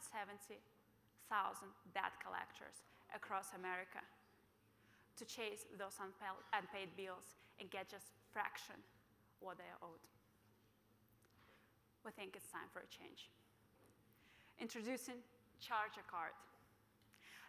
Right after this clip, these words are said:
Charge a Card is an alternative digital credit card. It's not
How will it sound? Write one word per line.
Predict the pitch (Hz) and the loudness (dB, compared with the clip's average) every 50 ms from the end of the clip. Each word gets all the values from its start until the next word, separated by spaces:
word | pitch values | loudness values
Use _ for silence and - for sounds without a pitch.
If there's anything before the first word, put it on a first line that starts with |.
| - - | -10 -2
Charge | - 302 294 294 330 311 | 10 12 12 12 12 12
a | 381 - | 6 6
Card | - 269 226 240 277 - - - - - - - - | 8 8 8 8 8 4 0 -8 -12 -14 -16 -8 -6
is | 233 - | -2 0
an | 254 240 | 2 2
alternative | 240 226 208 - - - - 233 233 240 254 240 233 - 269 240 - - - - - - - - 196 180 | 2 2 2 0 -2 2 6 6 6 6 4 0 0 -2 -2 -2 -2 -8 -14 -18 -20 -20 -12 -8 -6 0
digital | 202 233 247 202 - 226 - 233 208 - - - - - - - - | 2 2 2 2 0 -2 -4 -4 -6 -6 -6 -12 -18 -20 -20 -8 -6
credit | - - 247 226 214 220 202 - - | 4 8 10 10 10 8 4 0 2
card. | 190 180 185 175 - - - - - - - - - - - - - | 6 6 6 6 4 0 -8 -14 -16 -18 -20 -20 -18 -18 -18 2 6
It's | 247 262 - - - - - | 6 6 6 4 -4 2 6
not | 269 277 302 320 339 349 349 | 12 12 12 12 12 12 12